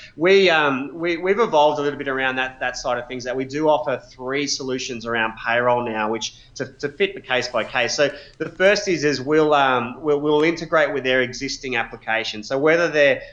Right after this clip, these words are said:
running the payroll internally using, you know, Maya, QuickBooks, Attaché, or any of those, or the bookkeeper's doing it, we can integrate into that. Um, we can, we've also have our own payroll, cloud payroll application as well, which I haven't mentioned, called Payroll Guru, which really integrates seamlessly with Easy Employer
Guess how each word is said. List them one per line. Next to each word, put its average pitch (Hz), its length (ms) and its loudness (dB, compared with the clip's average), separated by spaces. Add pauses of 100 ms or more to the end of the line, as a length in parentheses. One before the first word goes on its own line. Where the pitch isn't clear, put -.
running 127 300 2
the 120 100 -6
payroll 123 460 2
internally 120 480 -2
using, 117 320 -6
you 113 80 -6
know, 110 160 0
Maya, 113 400 2 (100)
QuickBooks, - 460 -12
Attaché, 117 460 -4
or 113 100 -2
any 120 160 -2
of 110 60 -2
those, 113 280 4 (300)
or 139 180 2
the 135 60 2
bookkeeper's 131 560 -2
doing 113 300 0
it, 113 160 0
we 120 140 -4
can 120 160 -6
integrate 120 480 0
into 107 220 -6
that. 139 420 -2 (300)
Um, 135 360 0
we 147 140 -6
can, 151 420 -6
we've 147 140 -6
also 151 240 -4
have 135 180 -2
our 120 200 0
own 135 200 -2
payroll, 135 460 -2
cloud 127 420 -6
payroll 135 240 -2
application 135 600 -6
as 110 80 -14
well, 131 180 -4
which 127 140 -10
I 120 80 -6
haven't 120 180 -6
mentioned, 120 320 -8
called 120 220 -12
Payroll 117 320 4
Guru, 123 320 -2
which 120 180 -6
really 151 380 2
integrates 123 680 -4
seamlessly 131 520 -2
with 110 100 -4
Easy 113 280 -2
Employer 113 440 2